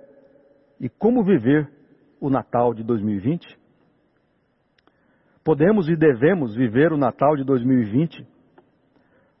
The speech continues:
nos lembrando que somos filhos da luz. Devemos viver o Natal de dois mil e vinte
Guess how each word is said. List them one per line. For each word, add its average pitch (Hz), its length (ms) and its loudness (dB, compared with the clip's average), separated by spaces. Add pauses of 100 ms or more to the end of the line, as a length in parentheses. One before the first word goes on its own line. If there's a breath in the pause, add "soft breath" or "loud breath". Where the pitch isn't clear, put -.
(180)
nos 143 140 -2
lembrando 160 480 2
que 147 140 -6
somos 151 400 -4
filhos 156 240 -2
da 131 100 2
luz. 110 260 -6 (1300 soft breath)
Devemos 165 540 2
viver 180 400 6
o 202 60 0
Natal 185 420 2
de 180 80 -8
dois 170 200 2
mil 165 200 0
e - 20 0
vinte 135 440 -2